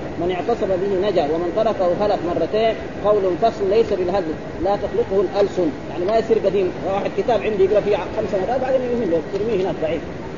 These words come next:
أما القرآن مرات تقرأ القرآن وتسمع آية كأنك عمرك ما سمعت إلا هذا النبوة، وأنت قريت عشرين مرة القرآن. هذا م-، آه، آه، لا يخلق إيه؟ أبدا،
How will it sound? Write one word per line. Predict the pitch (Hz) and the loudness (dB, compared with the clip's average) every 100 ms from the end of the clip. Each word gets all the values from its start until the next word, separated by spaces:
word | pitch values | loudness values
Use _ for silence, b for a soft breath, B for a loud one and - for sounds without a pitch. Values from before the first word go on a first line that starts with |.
| - | -6
أما | 220 | -2
القرآن | 233 254 269 240 | 0 2 2 2
مرات | 233 233 262 269 | 0 0 0 2
تقرأ | 254 | 2
القرآن | 233 240 226 277 277 - - - 440 | 2 2 0 -2 -4 -8 -10 0 0
وتسمع | - 277 254 240 269 | 0 -4 -2 -4 0
آية | 285 | 0
كأنك | 247 294 285 247 - | 2 2 2 2 2
عمرك | 294 269 226 | 4 2 2
ما | |
سمعت | 196 180 143 - - - - - - | -2 -2 -4 -8 -10 -10 -10 -8 -4
إلا | 247 214 175 | 0 2 2
هذا | 170 | 2
النبوة، | 139 123 - - - - - - 202 | 0 -6 -8 -12 -12 -10 -10 -6 -2
وأنت | 240 254 | 4 4
قريت | - 277 269 | 2 -4 -2
عشرين | 247 247 330 302 | -2 -2 -4 0
مرة | 226 | 0
القرآن. | 165 - - - - - - - 165 | 0 -4 -6 -10 -12 -12 -10 -10 -4
هذا | 214 | -2
م-، | 233 - 220 | -2 -2 -4
آه، | 208 - - | -6 -6 -2
آه، | 220 247 | 0 4
لا | 262 | 4
يخلق | 254 208 185 185 | 4 0 0 2
إيه؟ | 226 - - - | 0 -2 -10 -4
أبدا، | 202 220 | 0 2